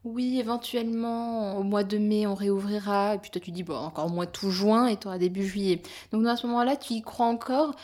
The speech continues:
et tu sais qu'il te reste pas non plus encore grand-chose à organiser, ça reste quand même... Il y a des choses importantes, mais que tu peux gérer pendant ton temps de confinement. Je veux dire, il n'y a pas une nécessité après à se déplacer, à part la robe de mariée.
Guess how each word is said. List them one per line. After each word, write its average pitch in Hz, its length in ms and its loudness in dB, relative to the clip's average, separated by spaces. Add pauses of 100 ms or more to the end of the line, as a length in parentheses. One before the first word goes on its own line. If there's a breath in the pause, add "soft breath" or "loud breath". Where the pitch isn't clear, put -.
(180 loud breath)
et 196 120 0
tu - 80 -6
sais 302 100 2
qu'il - 80 -12
te - 60 -8
reste 208 120 -4
pas 214 80 -2
non 214 80 0
plus 220 140 -2
encore 214 240 0
grand-chose 226 420 -4
à 214 80 0
organiser, 226 480 2
ça 226 140 -8
reste 175 140 -10
quand 185 100 -4
même... 190 120 -6 (320)
Il - 80 -12
y - 20 -8
a - 100 -10
des 151 560 -8
choses 196 380 -6
importantes, 190 400 -6
mais 247 80 -2
que 220 60 -10
tu - 120 -18
peux 240 140 -2
gérer 226 340 -4
pendant 269 300 -2
ton - 140 -18
temps 247 180 -4
de 233 100 -6
confinement. 202 520 -8 (400 soft breath)
Je 226 100 0
veux 220 40 -2
dire, - 160 -12
il 233 40 4
n'y 233 80 8
a 233 40 2
pas 320 100 0
une 269 120 4
nécessité 220 420 -2
après 247 220 0
à 220 60 0
se 214 100 -4
déplacer, 196 460 -2 (240 loud breath)
à 170 100 0
part 240 400 0 (420 soft breath)
la 175 140 0
robe 165 220 -4
de 156 80 -2
mariée. 160 420 -2